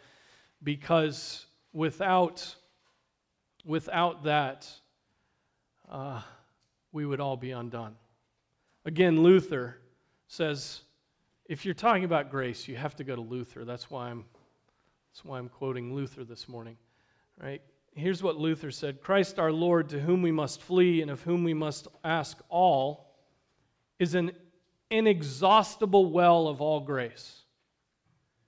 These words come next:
Even if the whole world were to draw from this fountain enough grace and truth to transform all people into angels, still it would not lose as much as a drop.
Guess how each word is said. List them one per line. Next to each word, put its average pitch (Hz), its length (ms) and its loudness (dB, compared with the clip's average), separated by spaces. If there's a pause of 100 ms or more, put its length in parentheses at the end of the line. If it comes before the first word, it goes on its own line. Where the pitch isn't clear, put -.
(480)
Even 247 300 2
if 247 100 2
the 208 180 6
whole 262 380 8
world 226 580 10
were 170 160 2
to 160 120 -2
draw 185 400 8
from 170 240 -2
this 156 180 -6
fountain 190 380 -2
enough 165 360 -2
grace 180 380 0
and 143 100 -14
truth 202 340 -4
to 160 60 -10
transform 185 680 -2
all 202 220 8
people 196 400 0
into 156 260 -2
angels, 180 520 -2
still 233 480 6
it 170 120 -4
would 165 180 -2
not 202 340 2
lose 202 460 2
as 156 140 -8
much 196 280 -2
as 165 120 -10
a 165 40 -10
drop. 170 520 -2